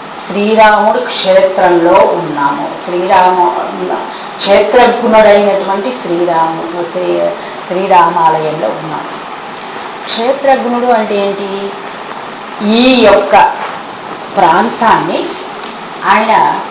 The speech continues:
అధిపతిగా పాలిస్తూ శ్రీరాముడు ఉన్నాడు.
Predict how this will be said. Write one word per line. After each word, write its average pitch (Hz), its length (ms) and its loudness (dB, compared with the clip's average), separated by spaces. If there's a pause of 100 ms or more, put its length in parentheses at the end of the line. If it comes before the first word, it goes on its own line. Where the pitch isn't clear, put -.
(220)
అధిపతిగా 247 600 4 (120)
పాలిస్తూ 208 580 2
శ్రీరాముడు 170 640 -6
ఉన్నాడు. 147 460 -10